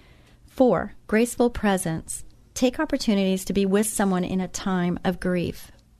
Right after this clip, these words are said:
They don't need you to deliver some special speech or do anything grand for them and the family. Your presence may be all that is needed to show you love them.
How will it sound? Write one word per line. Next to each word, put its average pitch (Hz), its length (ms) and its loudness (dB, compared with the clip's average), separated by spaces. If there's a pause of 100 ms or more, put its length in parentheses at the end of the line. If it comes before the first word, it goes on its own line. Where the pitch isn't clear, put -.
(580)
They 240 120 6
don't 277 240 4
need 196 300 2
you 170 180 -2
to - 180 -8
deliver 165 360 0
some 156 220 -2
special - 360 -4
speech 254 600 2
or 165 80 0
do 160 240 -2
anything 214 400 4
grand 185 440 2
for 202 120 -4
them 185 400 2
and 175 200 2
the 175 60 0
family. 180 480 2 (320)
Your 233 260 6
presence 202 640 -2
may 180 140 0
be 175 260 -4
all 165 320 0
that 175 140 0
is 170 140 -2
needed 170 300 -2
to 185 80 -4
show 170 220 -2
you 170 160 0
love 160 380 -4 (440)
them. 160 380 -2